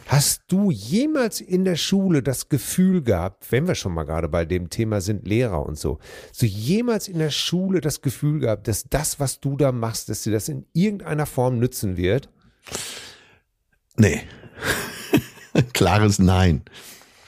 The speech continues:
Speaker 2: Am ersten
Speaker 1: Ja.
Speaker 2: noch so im Deutschunterricht, da hatten wir einen sehr engagierten Lehrer,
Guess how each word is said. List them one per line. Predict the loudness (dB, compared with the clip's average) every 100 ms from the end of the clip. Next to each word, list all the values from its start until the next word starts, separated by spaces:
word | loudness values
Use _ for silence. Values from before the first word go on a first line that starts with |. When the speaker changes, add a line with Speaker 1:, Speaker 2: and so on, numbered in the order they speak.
| -20 -20 -8
Speaker 2:
Am | 2 2
ersten | 4 4 4 4
Speaker 1:
Ja. | 4
Speaker 2:
noch |
so | 4 6
im | 6
Deutschunterricht, | 6 4 4 4 6 6 4 2
da | 0
hatten | 2
wir | 4
einen | 4
sehr | 4 4
engagierten | 4 4 4 2 2 0
Lehrer, | 2 2 0 -2 -2